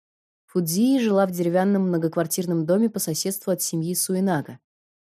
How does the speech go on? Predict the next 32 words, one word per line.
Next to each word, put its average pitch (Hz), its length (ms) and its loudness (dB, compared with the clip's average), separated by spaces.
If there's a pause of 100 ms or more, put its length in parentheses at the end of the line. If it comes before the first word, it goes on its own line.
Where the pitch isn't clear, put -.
(140)
Видимо, 190 340 2
она 196 160 4
была 190 180 4
вдова. 190 420 0 (520)
В 185 60 0
углу 202 200 2
крохотной 202 440 -2
комнаты 220 360 0
стоял 165 360 0
маленький 185 400 0
буддийский 165 520 -4
алтарь. 165 440 -4 (640)
Пятьдесят 190 360 0
два 240 160 0
сидел 208 300 -2
рядом 208 240 0
с 196 100 -4
алтарем 208 440 0
и 156 40 -2
вертел 165 320 -2
в 170 40 -4
руках 180 320 -4
стакан 185 340 -6
со 180 140 -6
сливовым 175 440 -2
соком. - 460 -6 (1040)
Глядя 175 260 2
на 175 80 2
него, 170 300 0
та 185 160 -2
сощурила 160 540 -2
глаза. 160 460 -4